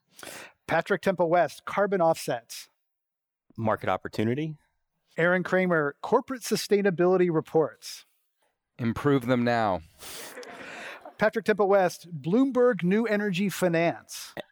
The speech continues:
Speaker 2: energy finance, uh, competitor.
Speaker 1: Amy Harder,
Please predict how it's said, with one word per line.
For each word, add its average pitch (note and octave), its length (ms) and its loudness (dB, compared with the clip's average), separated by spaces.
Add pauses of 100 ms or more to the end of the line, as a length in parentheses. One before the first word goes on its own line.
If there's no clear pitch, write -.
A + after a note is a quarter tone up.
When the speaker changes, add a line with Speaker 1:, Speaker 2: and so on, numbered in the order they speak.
Speaker 2:
energy A2+ 320 0
finance, G2+ 400 -2
uh, G#2+ 160 0
competitor. B2 400 -2 (560)
Speaker 1:
Amy A#3 220 2
Harder, G3 540 0